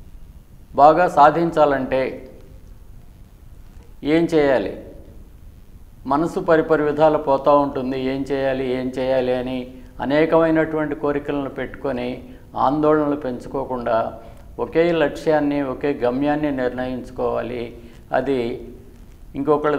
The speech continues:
దగ్గర నుంచి కాపీ చేసి అనుసరించి చేసేదిగా ఉండకూడదు. నీకు నువ్వు ఏ పని చేస్తే చాలా తృప్తి కలుగుతుంది అనేది ఆలోచించి, ఆలోచించి గట్టిగా నిర్ణయం తీసుకో. ఆ నిర్ణయం ప్రకారం ఒక ప్రణాళిక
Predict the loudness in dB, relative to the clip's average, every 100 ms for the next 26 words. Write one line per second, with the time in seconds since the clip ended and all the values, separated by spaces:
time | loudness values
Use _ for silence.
0 | -2 -2 -2 -2 -4 -2 2 2 2 -2
1 | -2 -4 -2 -2 0 0 0 0 0 -2
2 | -4 -6 -4 -6 -2 0 0 -2 0 0
3 | 0 -2 -4 -8 -14 -18 -12 -4 -2 0
4 | 0 0 2 0 2 0 0 0 -2 0
5 | -2 -2 -2 -2 0 0 0 -2 -8 -8
6 | -4 -4 -4 -6 -6 -4 -4 -4 -4 0
7 | 2 2 0 -2 -6 -2 0 0 -2 -6
8 | -10 -12 -10 -6 -6 -6 -4 -4 -2 -4
9 | -4 -6 -8 -10 -12 -10 -4 -4 -4 -10
10 | -20 -20 -10 0 0 0 -2 0 0 0
11 | 0 0 2 0 0 -2 -4 -6 -2 0
12 | 2 4 4 0